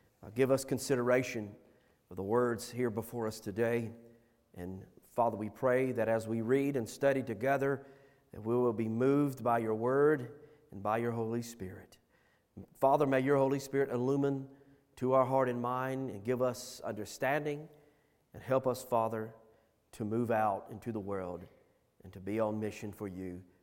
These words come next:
wherever we go. Give us that empowerment. Give us that strength. And we pray it in Jesus' name. Amen. You may be seated.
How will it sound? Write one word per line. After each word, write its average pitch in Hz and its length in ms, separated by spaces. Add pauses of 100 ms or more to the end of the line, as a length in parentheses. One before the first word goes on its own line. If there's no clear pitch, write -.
(240)
wherever 92 500
we 90 160
go. 87 260
Give 110 160
us 117 100
that 117 160
empowerment. 101 640 (460)
Give 113 160
us 120 100
that 117 160
strength. 90 540 (600)
And - 80
we 85 100
pray 110 260
it 104 80
in 98 100
Jesus' 98 460
name. 92 320 (220)
Amen. 92 400 (420)
You 87 60
may 90 100
be 85 100
seated. - 380